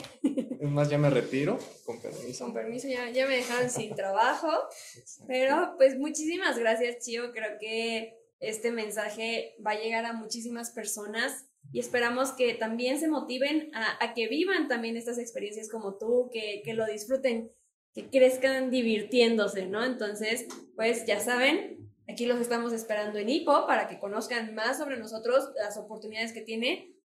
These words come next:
Speaker 2: también para que se vayan de intercambio. Así que apliquen.
Speaker 1: Exactamente, pues, muchas gracias, Chio. Llegamos a, a la parte final de la entrevista. Muchas gracias por darnos un poquito de tu tiempo y platicarnos un poco mientras te estás preparando para irte.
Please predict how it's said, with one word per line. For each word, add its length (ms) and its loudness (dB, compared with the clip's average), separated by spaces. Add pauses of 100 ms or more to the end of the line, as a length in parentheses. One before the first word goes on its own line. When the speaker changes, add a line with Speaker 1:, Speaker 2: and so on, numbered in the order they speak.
(160)
Speaker 2:
también 220 2
para 180 4
que 80 -4
se 120 -6
vayan 240 0
de 60 2
intercambio. 760 0
Así 160 -18
que 180 -4
apliquen. 580 -6 (540)
Speaker 1:
Exactamente, 720 0
pues, 540 -2
muchas 300 6
gracias, 440 8
Chio. 400 4
Llegamos 420 0
a, 100 2
a 220 -2
la 160 0
parte 280 0
final 500 4
de 80 8
la 80 6
entrevista. 720 0 (180)
Muchas 200 4
gracias 280 6
por 120 -2
darnos 280 2
un 160 -2
poquito 280 2
de 60 6
tu 160 -2
tiempo 340 4
y 80 4
platicarnos 840 -2
un 200 -8
poco 300 6
mientras 340 0
te 60 -14
estás 240 0
preparando 600 4
para 220 2
irte. 440 -4